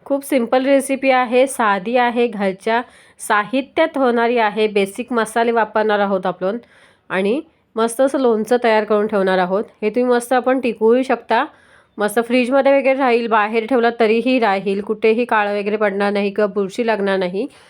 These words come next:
अशा पद्धतीने आपलं आवळ्याचं लोणचं इथे तयार करणार आहोत. मी इथे फक्त आता अर्धा किलो आवळ्यापासून बनवते आहे, तशा पद्धतीने तुम्हाला बनवून दाखवते आहे. त्यानुसार तुम्हाला जर कसं बनवायचं अर्धा किलो, एक किलो, तर अशाप्रमाणे तुम्ही क्वांटिटी वाढवू शकता.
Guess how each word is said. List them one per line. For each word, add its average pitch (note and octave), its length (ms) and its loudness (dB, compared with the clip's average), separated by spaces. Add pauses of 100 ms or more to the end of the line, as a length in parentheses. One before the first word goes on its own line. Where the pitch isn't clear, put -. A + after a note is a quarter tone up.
(240)
अशा G#3 200 0
पद्धतीने A3+ 460 2
आपलं A#3 340 0 (400)
आवळ्याचं G#3 380 0
लोणचं G#3 360 2
इथे A3+ 140 0
तयार G#3+ 220 2
करणार G#3 300 -2
आहोत. G#3 260 -2 (380)
मी A#3+ 140 0
इथे C4+ 180 0
फक्त C#4+ 220 -2
आता C#4+ 260 2
अर्धा B3+ 220 0
किलो C4+ 140 0
आवळ्यापासून B3+ 480 0
बनवते A3+ 340 2
आहे, A3 240 0
तशा A#3 240 -2
पद्धतीने A3 520 0
तुम्हाला A3 300 0
बनवून G3+ 300 0
दाखवते G3+ 380 0
आहे. G3 280 0 (460)
त्यानुसार A3 420 -2
तुम्हाला A#3 220 2
जर A#3+ 100 -2
कसं A#3+ 300 0
बनवायचं G#3+ 460 0
अर्धा G#3 280 0
किलो, G#3 200 0
एक G#3 220 2
किलो, G#3 200 2 (400)
तर A3 40 0
अशाप्रमाणे A3+ 460 0
तुम्ही A#3 200 0
क्वांटिटी G#3 420 0
वाढवू F#3+ 340 0
शकता. D#3 380 -6